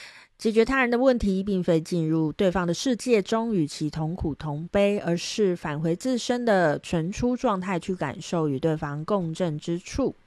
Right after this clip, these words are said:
那我们的这个大天使神谕卡呢，抽到的是领导力的卡。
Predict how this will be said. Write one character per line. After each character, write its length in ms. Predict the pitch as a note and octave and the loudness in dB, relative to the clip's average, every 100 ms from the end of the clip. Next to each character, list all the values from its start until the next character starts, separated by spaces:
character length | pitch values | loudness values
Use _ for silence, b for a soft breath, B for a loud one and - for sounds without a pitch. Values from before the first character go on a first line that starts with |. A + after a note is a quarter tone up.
| B B B B B B | B B B B B B
那 180 | A3 G#3+ | 0 2
我 120 | F#3 | 2
们 100 | F3+ | 0
的 140 | F#3 | 0
这 120 | F3 A3 | 2 2
个 240 | G3+ F#3 | 4 2
大 200 | G#3 A3+ | 2 0
天 340 | G3+ A#3 A#3+ | 0 -4 -4
使 220 | B3 - E3+ | -4 -6 -4
神 180 | G3 | -2
谕 100 | B3+ | -2
卡 220 | D#4 A#3+ G#3 | -2 -4 -2
呢， 220 | G#3 G#3 | -2 -2
抽 180 | G#3 F#3+ | -2 0
到 180 | F#3 | 0
的 120 | E3+ D#3+ | 0 0
是 200 | G3+ E3+ | -2 0
领 240 | E3+ C4 | 0 0
导 180 | C4 D#3 | 0 0
力 140 | F#3+ | 0
的 80 | D#3 | -2
卡。 320 | - - D#3+ | -4 -10 -12